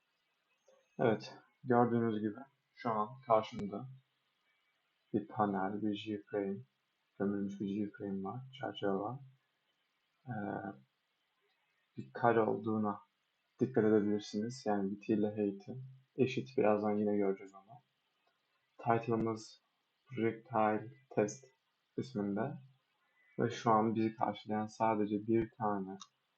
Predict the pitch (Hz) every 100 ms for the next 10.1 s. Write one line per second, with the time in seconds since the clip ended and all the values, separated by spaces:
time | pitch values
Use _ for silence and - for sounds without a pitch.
0 | _ _ _ _ _ _ _ _ - -
1 | 104 101 98 98 107 104 - 110 110 107
2 | 107 107 127 - - 113 110 - 104 -
3 | - - 107 101 101 101 127 131 - _
4 | _ _ - 101 98 98 98 101 98 110
5 | 104 - - 104 101 101 101 98 196 -
6 | - 98 98 110 - - _ 107 104 -
7 | - - 110 104 98 95 117 - - 120
8 | 123 104 98 101 101 - - - - 131
9 | 104 107 107 104 104 - 104 98 92 90
10 | 98